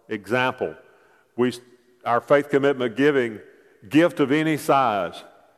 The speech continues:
and you can, uh, give online or give at the kiosk or, uh, use text to, uh, giving, um, is A twenty-one, which is,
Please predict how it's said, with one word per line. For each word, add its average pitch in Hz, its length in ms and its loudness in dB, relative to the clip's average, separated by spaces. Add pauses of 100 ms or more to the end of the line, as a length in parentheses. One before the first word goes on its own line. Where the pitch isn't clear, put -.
(120)
and 107 80 -14
you 117 120 -2
can, 113 380 -4
uh, 113 220 0
give 120 320 0
online 131 600 0
or 104 260 -2 (180)
give 120 140 2
at 120 120 -4
the 113 80 -10
kiosk 123 640 0
or, 104 240 -4 (200)
uh, 104 100 -6
use 110 440 -6 (200)
text - 480 -4 (400)
to, 139 180 -6 (180)
uh, 113 200 -2
giving, 139 420 -2 (640)
um, 117 360 2 (240)
is 135 240 0
A 151 220 0
twenty-one, 143 800 0
which 123 240 -2
is, 113 380 -2